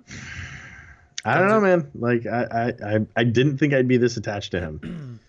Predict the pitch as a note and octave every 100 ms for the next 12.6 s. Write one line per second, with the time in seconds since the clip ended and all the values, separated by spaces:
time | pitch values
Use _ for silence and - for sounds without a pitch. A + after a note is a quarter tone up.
0 | _ A#2+ A#2+ - _ A2 G2 F#2 F2+ F2+
1 | F2+ F#2 G2+ G#2 A2+ A#2 A2 G2+ G#2+ G2+
2 | F#2+ - _ _ _ _ _ _ _ _
3 | _ - A2 A#2 A#2 A2 A2+ G2+ - -
4 | A2 G2+ G2 F#2 F2+ E2 - - F2+ D#2+
5 | F#2 C#3+ C#3+ G#2+ F2+ G2 F#2+ G#2 G#2 F#2+
6 | F2 G2+ F#2 F#2 F#2 F#2+ F#2 F#2 _ -
7 | F2 G2 F#2+ E2 F#2+ G#2+ - - C#3+ E3
8 | - _ B2+ A#2+ - _ _ _ _ G#2+
9 | F#2+ - F#2+ F#2 F#2 - G#2+ G2+ G#2 G#2+
10 | G#2+ G#2 G2+ G2 F#2 F2 F2+ F2 E2+ E2+
11 | D#2+ C3 A#2 C3+ A#2+ G3+ F#3+ B2+ F3+ -
12 | G3 D#3 F3+ F#3+ G3 A#3